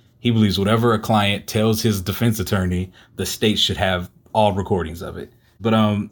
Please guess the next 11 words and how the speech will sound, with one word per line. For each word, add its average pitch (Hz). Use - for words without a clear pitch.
another 117
class 117
I 104
was 101
in, 95
I 98
wanna 175
say 131
it 104
was 127
crim, 92